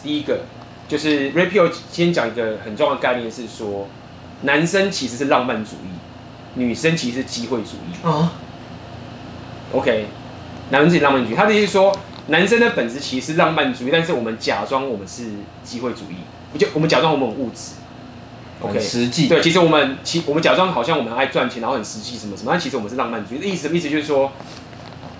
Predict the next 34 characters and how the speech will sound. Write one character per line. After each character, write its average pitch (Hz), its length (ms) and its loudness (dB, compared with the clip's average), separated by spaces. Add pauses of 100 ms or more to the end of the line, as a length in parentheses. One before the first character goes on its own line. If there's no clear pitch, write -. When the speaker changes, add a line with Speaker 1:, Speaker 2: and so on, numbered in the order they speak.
(520)
Speaker 1:
就 208 100 4
是 208 60 6
男 175 140 8
生 220 140 6
其 175 140 2
实 139 100 0
可 165 140 2
以 127 220 4 (500)
爱 175 120 6
一 131 60 2
个 131 60 2
女 110 160 0
生， 98 240 0 (260)
是 - 140 -6
因 156 100 4
为 147 60 4
他 160 80 6
这 175 160 4
个 147 160 2
人 101 240 0
而 113 120 0
爱 113 180 2
她。 90 260 -6 (680)
他 240 120 6
可 - 140 2
能 131 180 4
就 170 100 0
觉 151 100 0
得， 147 60 2
啊， 165 120 4
看 185 80 2
到 180 80 4
其 165 120 -4
他， 127 80 0